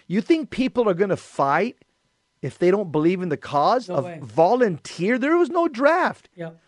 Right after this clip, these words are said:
Speaker 1: And the casualty rate during the First Crusade was seventy-five percent of the men, Catholic men
Speaker 2: Wow.
Speaker 1: died.
Speaker 2: Wow.
Speaker 1: So, i-, i-, can you imagine? And other Catholic men kept joining the Second Crusade, Third Crusade. Even saints joined it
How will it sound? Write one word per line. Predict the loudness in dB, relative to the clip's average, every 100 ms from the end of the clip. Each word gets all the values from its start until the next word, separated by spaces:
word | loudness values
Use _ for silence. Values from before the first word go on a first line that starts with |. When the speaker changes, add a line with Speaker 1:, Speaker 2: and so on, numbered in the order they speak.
| _ _ _
Speaker 1:
And | 0 0
the |
casualty | -2 0 2 2 0 -4 -4 -2
rate | 2 2 2
during | -2 -2
the | -2
First | 0 0 0
Crusade | -4 -2 2 2 2 _ _ _
was | -6 -4
seventy-five | -2 2 2 2 -2 0 2 2 0
percent | -6 -2 -2 -2
of | -2
the | -2
men, | 0 -2 -2
Catholic | 0 -2 -2 -6
men | -4 -4
Speaker 2:
Wow. | -2
Speaker 1:
died. | -2 -2 -6 -10 -16
Speaker 2:
Wow. | -12 -6 -2 -2 -4 -8 -20 _ _ -4
Speaker 1:
So, | 2 2 2
i-, | -4 -6
i-, | -10 -12 _
can | -4 0
you | 0
imagine? | 2 2 2 -2 0
And | 0
other | 2 2
Catholic | 2 0 0 -6
men | -2 0 0
kept | -2 -4 -2
joining | 0 0 0
the | -4
Second | -2 -2 -2 -6
Crusade, | -6 -2 -2 0
Third | -2 -2
Crusade. | -4 -4 -2
Even | -2 -4
saints | -2 -2 -2 -6
joined | -2 -2 0
it | -6